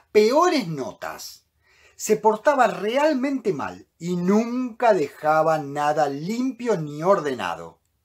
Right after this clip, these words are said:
La maestra estaba muy orgullosa de él.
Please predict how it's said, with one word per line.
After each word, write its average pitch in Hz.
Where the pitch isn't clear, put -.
La 143
maestra 143
estaba 185
muy 202
orgullosa 139
de 85
él. 73